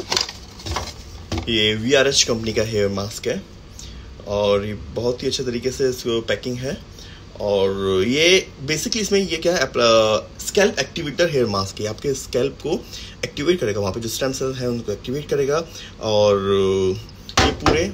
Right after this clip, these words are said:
उसको हेयर को स्मूथ करेगा, वहाँ पे जो भी डैमेज है उसको भी ख़त्म करेगा, हेयर को शाइनी लुक देगा।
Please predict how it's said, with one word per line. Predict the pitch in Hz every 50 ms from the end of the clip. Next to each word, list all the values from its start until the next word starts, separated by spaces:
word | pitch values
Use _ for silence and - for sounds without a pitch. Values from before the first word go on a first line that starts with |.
| - -
उसको | - - - 143 160 190 - - - - - - -
हेयर | 131 123 113
को | 110 - 120 120 135 135 - - - -
स्मूथ | - - 131 127 139 147
करेगा, | 143 - 143 127 123 120 131 131 135 131 - - - - -
वहाँ | 117 101 90
पे | - 104
जो | 104 98
भी | 98 101 98
डैमेज | 98 - 95 95 101 120 123 120
है | 120 120 120
उसको | 113 113 - -
भी | 131 131
ख़त्म | - 123 - 120 117
करेगा, | 120 113 110 110 117
हेयर | 113 110 113 - 107 101
को | 98 - -
शाइनी | - - 107 107 120 127
लुक | 120 120 117
देगा। | 120 120 107 120 117 113